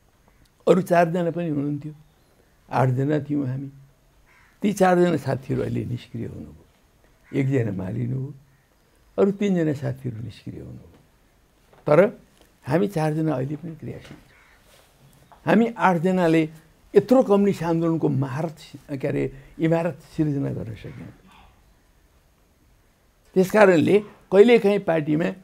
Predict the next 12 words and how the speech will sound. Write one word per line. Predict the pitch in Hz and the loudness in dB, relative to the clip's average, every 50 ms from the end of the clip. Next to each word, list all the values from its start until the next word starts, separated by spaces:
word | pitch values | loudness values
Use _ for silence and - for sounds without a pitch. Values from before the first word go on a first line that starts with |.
| _ _ _ _ _ _ - | _ _ _ _ _ _ -2
नेतृत्व | 139 165 202 202 202 220 214 208 - 214 | 2 4 4 4 4 0 0 4 4 6
एउटाले | 185 180 170 180 180 180 175 | 6 6 4 4 2 2 0
कब्जा | 180 185 175 175 180 175 | 0 0 2 4 4 4
गर्न | 175 175 165 170 160 | 4 4 2 0 -2
सक्छ, | - 214 214 - - - _ _ _ _ _ _ _ _ _ _ _ _ _ _ _ _ _ _ _ _ _ _ _ _ _ _ _ _ _ _ _ _ _ _ _ _ _ _ - | -6 -8 -10 -10 -14 -20 _ _ _ _ _ _ _ _ _ _ _ _ _ _ _ _ _ _ _ _ _ _ _ _ _ _ _ _ _ _ _ _ _ _ _ _ _ _ 2
तर | 139 147 156 196 226 247 240 - _ _ _ _ _ _ _ _ - | 4 6 8 6 6 4 -2 -10 _ _ _ _ _ _ _ _ 0
पार्टीका | 147 170 180 160 165 147 147 147 135 | 2 2 2 2 2 0 0 -2 -2
सबै | - - - 131 - - - 151 131 | -4 -8 -8 -10 -8 -6 -6 -4 -4
विचार, | 127 117 123 127 131 - 139 139 131 120 107 | -4 -4 -6 -8 -8 -8 -8 -8 -8 -8 -8
नीति, | - 127 127 127 - 135 123 113 110 - | -8 -8 -8 -8 -8 -8 -8 -8 -10 -12
सिद्धान्त, | - 135 135 - - - 117 - - | -14 -12 -10 -10 -10 -10 -12 -12 -14
आदर्श | 120 123 131 - - 120 117 123 117 - | -16 -16 -12 -12 -10 -10 -10 -10 -12 -14